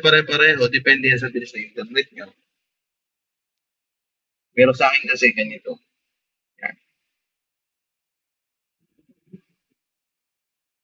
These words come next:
So, yan, hintayin muna natin to. Hintayin natin to matapos. So, yan, no, nine minutes na lang. Pero sigurado ako, hindi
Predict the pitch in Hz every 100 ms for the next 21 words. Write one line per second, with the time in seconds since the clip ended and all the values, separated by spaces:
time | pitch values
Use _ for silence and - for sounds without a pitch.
0 | _ _ _ _ _ _ _ _ _ -
1 | 165 160 170 165 165 165 160 165 160 160
2 | 160 160 151 160 151 147 143 143 - 143
3 | 135 131 123 127 - 120 120 - _ 147
4 | 151 139 151 160 165 160 156 - 165 131
5 | 127 - _ _ _ _ _ _ _ _
6 | _ 127 139 139 147 143 139 143 147 139